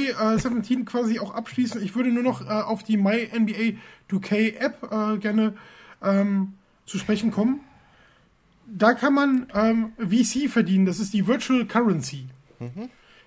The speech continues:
Speaker 1: Ähm, ich finde tatsächlich, man verdient insgesamt auch während der Spiele relativ wenig, um seinen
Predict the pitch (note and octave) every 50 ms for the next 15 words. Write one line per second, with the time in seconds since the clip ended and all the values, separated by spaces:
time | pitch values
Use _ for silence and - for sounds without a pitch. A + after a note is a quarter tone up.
0 | _ _ - F#3+ F#3+ G3 G3 G3+ G#3 G#3 G#3+ G#3 G3 - - _ _ _ _ _
1 | _ _ _ _ - G#3+ - - - B3 D4+ E4 E4 D#4+ C4 C4 B3+ C#4+ B3 -
2 | C4 A3+ A3+ A#3 A3 G3+ - G3+ F#3 D#3+ E3 G#3 A3 C4+ C#4+ C4+ - - - C4+
3 | C#4 - - A#3 F#3 G3 G3+ A3 G#3+ - F#3 F3 F#3 A3+ A3+ G#3+ A#3 G3+ G#3 F#3+
4 | F#3+ - - A3 A3+ A#3 A#3+ E3 D#3 F#3+ A#3+ C4 A#3+ A#3+ - A3+ G3 - D3 E3
5 | G3 B3 C#4 D4+ C4+ - - G#3 A3+ F#3+ G#3 G3+ G#3 G#3 G3 G3